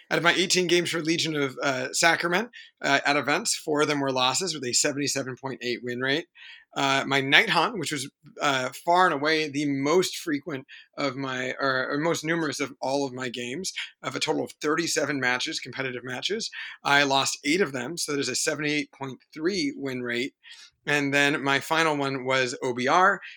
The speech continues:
Out of seventeen games competitively, I lost two of them with a ninety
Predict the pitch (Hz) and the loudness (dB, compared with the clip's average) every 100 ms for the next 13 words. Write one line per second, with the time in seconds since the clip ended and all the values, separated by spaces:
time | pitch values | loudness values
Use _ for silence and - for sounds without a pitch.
0 | - 147 - 175 156 156 160 147 139 143 | -6 -4 2 2 2 0 -2 0 2 0
1 | 135 - 139 165 160 147 160 160 156 - | 0 -4 -2 0 0 -2 -2 -2 -4 -16
2 | - 131 131 127 - - 147 127 117 98 | -6 -2 2 0 0 0 0 -2 -6 -8
3 | 117 117 117 117 120 135 139 135 135 131 | -8 -6 -4 -4 0 0 0 -2 -4 -6
4 | 127 | -10